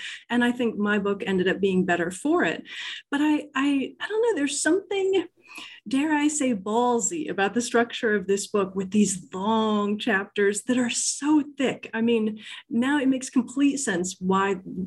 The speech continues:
how these chapters are, hearing you say you took your dissertation and you made it more better. Like, it, got it, like, totally get it now. Don't even feel like I need to ask you about this more.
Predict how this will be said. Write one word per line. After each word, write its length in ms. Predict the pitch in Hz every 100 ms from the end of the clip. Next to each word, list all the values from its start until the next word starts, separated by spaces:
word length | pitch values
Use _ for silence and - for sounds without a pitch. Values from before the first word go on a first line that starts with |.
| - - -
how 320 | - 240 247
these 200 | 233 208
chapters 460 | 214 190 190 185 -
are, 220 | 190 180
hearing 360 | 180 220 202 202
you 120 | 196
say 220 | - 190
you 160 | 180 180
took 200 | 220 -
your 80 | 185
dissertation 580 | 190 196 196 190 190
and 160 | 170 185
you 60 | 180
made 160 | 180
it 100 | 175
more 240 | 180 180 170
better. 440 | 196 196 202 214 - - -
Like, 300 | 196 190 - -
it, 460 | 190 185 185 185 - 220
got 300 | 185 247 233
it, 160 | 202 -
like, 220 | 202 202
totally 460 | 269 294 311 294 254
get 180 | 208 190
it 100 | -
now. 160 | 170
Don't 220 | 175 240 269
even 160 | 269
feel 120 | 262
like 120 | 240 220
I 60 |
need 140 | 220 202
to 80 |
ask 260 | 202 214 -
you 60 | -
about 220 | 175 -
this 220 | 190 -
more. 300 | 190 208 -